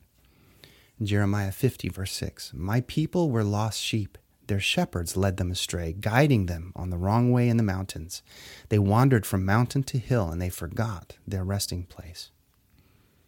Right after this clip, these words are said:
So you see, when one has gone astray, they have left the path to life in Proverbs ten seventeen,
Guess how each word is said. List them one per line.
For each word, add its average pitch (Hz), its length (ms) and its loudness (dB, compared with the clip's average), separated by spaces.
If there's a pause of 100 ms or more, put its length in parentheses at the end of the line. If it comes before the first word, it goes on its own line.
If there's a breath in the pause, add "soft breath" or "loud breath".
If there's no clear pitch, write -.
(1080 soft breath)
So - 100 -4
you 135 60 4
see, 170 140 2
when 120 220 6
one 147 140 6
has 151 160 6
gone 123 200 4
astray, 101 680 0 (360 soft breath)
they 113 140 4
have 104 200 0
left 117 540 2
the 92 80 -6
path - 380 -2 (100)
to 104 80 0
life 98 500 0
in 120 80 -2
Proverbs 90 420 -8
ten 92 220 -6
seventeen, 90 640 -6